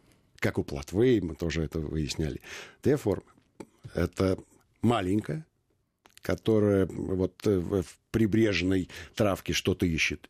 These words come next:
и форель призовых размеров. То есть, э, особи там восемь, десять, одиннадцать килограммов в свое время, э, были, э,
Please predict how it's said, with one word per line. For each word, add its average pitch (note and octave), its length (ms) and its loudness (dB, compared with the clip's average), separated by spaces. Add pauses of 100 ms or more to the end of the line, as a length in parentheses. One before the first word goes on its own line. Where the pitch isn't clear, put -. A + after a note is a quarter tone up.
и D3 440 4 (280)
форель F#2+ 340 0
призовых E2+ 400 -2
размеров. D#2 400 -2 (760)
То E2 100 -2
есть, - 300 -4
э, F2 300 2
особи G2 400 0
там E2+ 220 -2
восемь, D#2 340 0
десять, D2+ 460 -4
одиннадцать D#2+ 400 -2
килограммов G2 500 0 (200)
в - 60 -6
свое G#2 220 4
время, G#2+ 600 4
э, F2 360 -4
были, G2 420 4 (120)
э, E2 420 -4